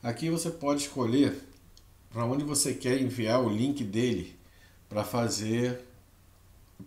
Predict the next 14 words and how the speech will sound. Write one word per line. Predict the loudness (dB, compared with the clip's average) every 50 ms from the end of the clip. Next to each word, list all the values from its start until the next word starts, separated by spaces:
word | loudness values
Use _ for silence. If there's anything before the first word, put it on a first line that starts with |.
| -20 -14 -8
é, | -6 -2 -2 -2 -2 -2 -4 -4
a | -4 -4
chamada, | -4 -2 -2 0 0 0 0 0 -2 -4
né? | -6 -6 -8
Facebook, | -6 -6 -4 -2 0 0 0 2 0 0 0 -2
Twitter, | -4 -2 0 0 0 0 -2
qualquer | -4 -4 -4 -4 -4 -2
rede | -2 -2 -2
social. | -2 -2 -2 -2 0 0 0 -2 -2 -6 -10 -18 -20 -20 -20 -20 -20 -20
Você | -18 -8
pode | -2 0 0 0 2
clicar | 0 -2 0 2 2 2
em | 2 2
várias | 2 2 4 4 4 4 4 2 0 -2 -4